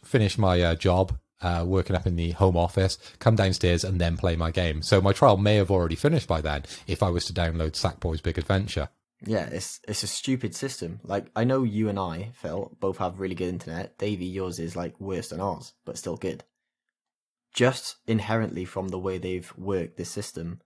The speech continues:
Speaker 2: we would get more time in the game than you would. And that's not smart.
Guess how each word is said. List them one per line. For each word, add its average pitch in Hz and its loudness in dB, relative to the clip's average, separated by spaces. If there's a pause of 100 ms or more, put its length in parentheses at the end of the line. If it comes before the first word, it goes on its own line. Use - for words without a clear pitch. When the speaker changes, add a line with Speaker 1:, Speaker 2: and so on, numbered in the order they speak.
(440)
Speaker 2:
we 113 4
would 107 0
get 101 0
more 98 -2
time 90 -6 (180)
in 98 -4
the 92 -6
game 90 -4 (600)
than 95 -4
you 110 2
would. - -12 (960)
And 92 -6
that's 104 -2
not 104 -2
smart. 107 -4